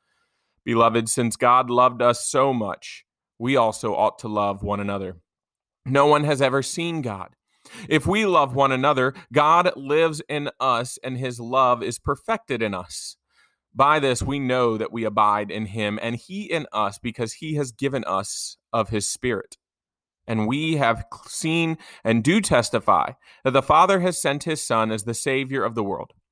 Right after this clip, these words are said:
God abides in those who confess that Jesus is the Son of God, and they abide in God.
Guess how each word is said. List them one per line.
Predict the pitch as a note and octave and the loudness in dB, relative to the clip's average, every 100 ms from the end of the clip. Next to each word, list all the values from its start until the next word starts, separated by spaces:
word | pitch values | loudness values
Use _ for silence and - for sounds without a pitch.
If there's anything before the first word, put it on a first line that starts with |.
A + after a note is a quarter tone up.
| _ _ _ | _ _ _
God | C3+ C#3 E3 F3+ | 4 6 8 6
abides | D3 B2+ A#2+ B2 B2 | 2 2 2 2 -2
in | B2+ | -4
those | A#2 A2+ A2+ | -2 -2 -4
who | A#2 | -8
confess | A2+ G#2 B2+ B2 - | -8 -6 -4 -4 -4
that | G#2+ | -10
Jesus | G#2+ C#3 F#3 F#3 F#3 - | -6 -6 -4 -4 -6 -8
is | B2 | -8
the | A#2 | -6
Son | A2+ A2+ A#2 | -4 -4 -4
of | A#2+ | -4
God, | G2+ F#2+ F#2 - _ _ _ | -4 -2 -4 -8 _ _ _
and | - G#2+ | -6 0
they | A2 | 2
abide | A2+ G2+ F#2+ | 2 0 -2
in | F#2 | -4
God. | F#2+ B1+ | -6 -6